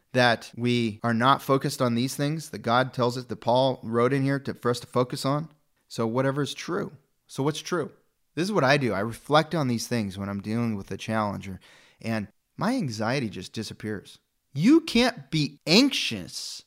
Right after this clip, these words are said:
and be resilient. God knows that. And he knows it's important for you to be resilient. And great resiliency can look like joy too. Your joy and peace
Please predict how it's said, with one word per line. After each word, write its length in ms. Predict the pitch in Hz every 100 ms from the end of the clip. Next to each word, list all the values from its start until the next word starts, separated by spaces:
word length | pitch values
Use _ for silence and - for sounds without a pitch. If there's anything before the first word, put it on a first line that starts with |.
| _ _ _ _ -
and 340 | 151 214 170
be 160 | 131 127
resilient. 680 | 117 110 120 143 104 - - _ _ _ _
God 240 | 196 311
knows 440 | 196 139 170 294 -
that. 360 | 104 - - _ _ _ - -
And 100 | 190
he 80 | 262
knows 300 | 247 269 247
it's 120 | 202
important 540 | 165 - 233 320 240
for 100 | -
you 120 | 160
to 100 | 120
be 140 | 110 113
resilient. 580 | 107 104 101 90 73 - _ _ _ - - _
And 320 | 196 220 175 - _ _ _ _ _ _
great 320 | 170 233 233
resiliency 1040 | 175 143 135 202 294 247 - 131 120 127 - _ _ _ _ _ _ _ _ _
can 240 | 175 165
look 200 | 180 220
like 240 | 196 143 110
joy 560 | 110 120 170 254 226
too. 440 | - - 247 165 - _ _
Your 180 | 139 233
joy 380 | - 185 220
and 180 | 180 127
peace 640 | - 190 220 151 - -